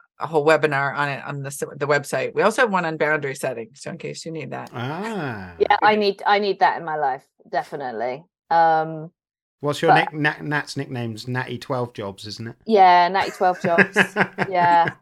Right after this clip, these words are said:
Speaker 3: I have, I have too many jobs. Um, <laughs> I think that's why, I think I, I really, uh, do suffer from, you know, catastrophe syndrome and overanalyzing and all that stuff. That's why I love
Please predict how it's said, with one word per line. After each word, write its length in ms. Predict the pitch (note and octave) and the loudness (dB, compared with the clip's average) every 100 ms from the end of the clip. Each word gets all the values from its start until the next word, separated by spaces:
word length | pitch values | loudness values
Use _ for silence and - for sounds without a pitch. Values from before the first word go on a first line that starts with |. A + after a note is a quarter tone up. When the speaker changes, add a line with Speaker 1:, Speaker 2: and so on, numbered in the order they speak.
| - | -10
Speaker 3:
I 60 | G3 | -6
have, 220 | G3+ F#3 _ | -6 -6 _
I 100 | D3 G3 | -2 0
have 140 | G3 | -2
too 180 | - G#3 | 2 2
many 160 | F#3 F3 | 2 -2
jobs. 480 | E3 D#3+ E3 - - - - - _ _ - - | -2 -2 -4 -18 -14 -6 -6 -6 _ _ -14 2
Um, 420 | F3 F3 F3 D4 - _ - - - _ | 6 6 6 2 -2 _ 0 2 2 _
<laughs> 580 | _ - _ _ - | _ -6 _ _ -2
I 80 | - | 2
think 180 | C#5 D5+ | 4 2
that's 220 | D5 C#5+ | 0 0
why, 180 | A#4+ F#4+ F#4+ - _ - | 4 4 2 -12 _ 0
I 60 | |
think 240 | E4+ F4 - | 2 2 4
I, 280 | B3+ C4+ A#3+ | 4 6 6
I 180 | A3+ A#3+ | 6 6
really, 600 | A#3+ A3 G#3+ G3+ G3 - _ - | 6 4 6 4 2 -6 _ 0
uh, 460 | F#3 F3+ F3+ F3 F3 _ _ _ _ - | 4 4 4 2 -2 _ _ _ _ -6
do 260 | A3 G#3 G3+ | -4 -4 -6
suffer 320 | G3 G3 F#3 | -8 -6 -6
from, 240 | - F3 E3 E3 - | -6 -8 -8 -16 -8
you 160 | E3+ | -6
know, 180 | E3 D#3+ | -2 -4
catastrophe 760 | - - F#3 E3+ - F3 - E3+ | -6 -8 -8 -8 -10 -10 -6 -6
syndrome 960 | - E3 E3 D#3+ E3+ D#3+ D#3+ D#3+ D#3+ D3+ | -6 -8 -8 -10 -2 0 0 -2 -6 -8
and 600 | C#3+ C3+ C#3+ C#3+ C#3+ C#3+ - - - | -4 -4 -4 -8 -12 -14 -16 -18 -2
overanalyzing 1400 | C#3 D#3+ D#3 D#3+ D#3 D#3 D#3 D#3 D#3 D#3 C#3+ D#3 D3 D3 | 0 0 0 0 0 -2 -2 -2 -2 -4 -4 -2 -2 -4
and 80 | D3 | -6
all 140 | D3 D3+ | -6 -2
that 220 | C#3+ - | -4 -6
stuff. 380 | - C#3 C3+ C#3 _ - - | -8 -4 -4 -4 _ -16 -4
That's 220 | F3 - | -2 0
why 160 | F#3+ G3 | 4 6
I 40 | G3 | 8
love 160 | F#3+ | 4